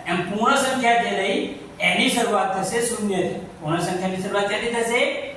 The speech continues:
શૂન્ય થી. તો સૌથી નાની પૂર્ણ સંખ્યા થશે શૂન્ય. તો એ આવશે સાચું. ત્યારબાદ જોઈશું આપણે ચોથા નંબરનું. છસો એ સંખ્યા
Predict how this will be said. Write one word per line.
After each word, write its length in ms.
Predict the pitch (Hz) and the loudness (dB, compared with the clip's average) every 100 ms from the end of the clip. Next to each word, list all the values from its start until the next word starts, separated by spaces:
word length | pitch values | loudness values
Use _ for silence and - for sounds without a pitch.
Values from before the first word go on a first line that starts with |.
| - - | -10 -2
શૂન્ય 320 | 269 285 277 | 0 2 2
થી. 440 | 262 - - - - - | 2 0 -2 -6 -10 -4
તો 100 | 233 | -2
સૌથી 360 | 233 208 214 | 0 0 0
નાની 260 | - 262 262 | 2 2 2
પૂર્ણ 320 | 254 233 226 | 0 0 0
સંખ્યા 280 | 214 202 208 | 0 0 0
થશે 280 | 202 208 - | 0 -4 -2
શૂન્ય. 340 | 247 220 214 190 190 - - - | -2 0 0 0 0 -4 -12 -14
તો 140 | - - | -14 -4
એ 140 | 208 | 2
આવશે 720 | 202 - - - 240 - 170 - - - | 4 4 2 0 -2 -2 -6 -12 -14 -4
સાચું. 600 | 226 - - - - - - - - - | 4 4 4 -2 -6 -10 -14 -18 -12 0
ત્યારબાદ 580 | 233 254 247 247 - | 2 4 4 2 0
જોઈશું 260 | 202 202 220 | -2 0 0
આપણે 480 | 185 190 - - - - - - - - - - | 2 2 0 -2 -8 -10 -12 -10 -10 -14 -16 -2
ચોથા 260 | 214 180 190 | 2 4 4
નંબરનું. 520 | 160 151 139 131 - - - - - - - | 4 2 0 -6 -10 -14 -18 -20 -18 -20 -8
છસો 480 | - 214 - - 262 | 2 2 4 2 2
એ 440 | - - - - - - - | 2 0 -4 -6 -10 -12 -8
સંખ્યા 880 | - 247 254 - 185 185 - - | 0 2 2 4 6 6 4 -2